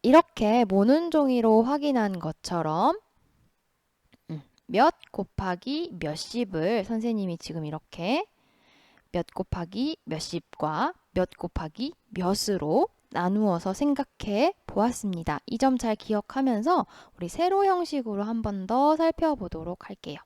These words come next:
구 곱하기 이십삼의 계산 원리 이해하기. 여러분 주사위 삼 번 십구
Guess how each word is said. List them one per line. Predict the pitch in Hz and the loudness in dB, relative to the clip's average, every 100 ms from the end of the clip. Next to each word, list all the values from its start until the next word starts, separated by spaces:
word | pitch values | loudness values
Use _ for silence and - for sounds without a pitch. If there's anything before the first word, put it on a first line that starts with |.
| _ _ _ _ _ _ - _ - - _ | _ _ _ _ _ _ -20 _ -20 -20 _
구 | - 254 | -4 0
곱하기 | 359 - 349 320 254 | 2 2 0 0 -4
이십삼의 | 208 - - 269 254 208 208 226 | -4 -8 -2 0 2 0 0 -2
계산 | 214 180 220 208 | -4 -4 -2 -2
원리 | 196 170 165 226 320 330 - | -2 -2 -2 -2 -2 -4 -6
이해하기. | 202 196 165 147 160 | -6 -6 -8 -10 -4
여러분 | 165 180 175 240 339 | 0 0 0 -2 -4
주사위 | - 196 185 165 160 | -6 -12 -12 -14 -14
삼 | 285 349 370 | -12 -10 -10
번 | 220 165 220 359 | -10 -6 -4 -4
십구 | - - - | -6 -8 -8